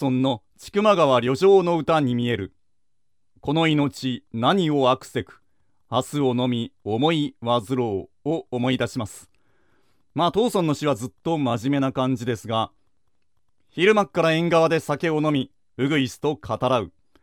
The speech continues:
過労死するまでとことん働きまくる日本の常識からは考えられないことです。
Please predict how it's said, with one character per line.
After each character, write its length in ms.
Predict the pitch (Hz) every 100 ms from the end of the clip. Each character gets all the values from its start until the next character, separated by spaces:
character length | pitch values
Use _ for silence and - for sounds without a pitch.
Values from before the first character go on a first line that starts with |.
| _ _ _ _ _ _
過 120 | -
労 160 | 226 190
死 60 |
す 140 | - 185
る 60 |
ま 80 | 175
で 140 | 175 -
と 160 | 175
こ 100 | -
と 100 | 262
ん 120 | 214 143
働 340 | 151 175 170
き 80 | 156
ま 120 | 156
く 80 | 151
る 100 | 131
日 160 | 135
本 260 | 131 - 190
の 120 | 190
常 180 | 170 175
識 180 | - -
か 120 | 185
ら 100 | 170
は 180 | 143 - _ _ -
考 260 | 123 131 127
え 80 | 123
ら 120 | 120
れ 60 | 117
な 120 | 117
い 80 | 95
こ 100 | 107
と 60 |
で 100 | 104
す。 240 | 95 -